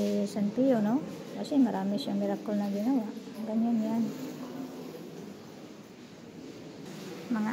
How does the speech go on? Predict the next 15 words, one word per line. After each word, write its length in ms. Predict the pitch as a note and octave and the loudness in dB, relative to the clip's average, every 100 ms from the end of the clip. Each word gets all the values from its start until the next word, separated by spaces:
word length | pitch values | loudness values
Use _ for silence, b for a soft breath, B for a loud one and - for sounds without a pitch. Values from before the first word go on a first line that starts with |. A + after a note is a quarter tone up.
| G#3+ | 0
antique 360 | A3+ A#3+ A3+ | 0 0 -2
itong 320 | A3 - A3 A3 | -4 -2 0 4
mga 300 | A3 G#3+ G#3+ A3 | 4 4 2 2
ano 140 | G#3+ G#3+ | 2 2
nila. 320 | G#3 A3+ A#3+ A#3 | 2 2 2 0
Ayan, 440 | - - G#3 A3 G#3 | -2 -2 0 2 4
mga 120 | A3 | 2
turista 480 | - G#3 A3 - - | 2 2 2 0 0
yan 240 | A3 A3+ A3 | 2 2 2
sila. 320 | G#3+ A3 A#3 | 0 0 0
Ang 320 | A#3 B3+ A3 | 0 0 0
dami. 400 | G#3 G#3+ A3 A3+ - - - - - - - - - - - - - - - - - - - - - | 2 2 4 4 0 -8 -14 -14 -14 -14 -14 -14 -14 -14 -14 -14 -14 -14 -14 -14 -14 -16 -16 -10 0
Dito 320 | A#3 A#3 A#3+ | 2 2 2
ang 160 | A3+ G#3+ | 2 2
tabernacle. 800 | G#3 A3+ A3 A3 - A#3+ A3+ | 2 4 6 4 2 0 0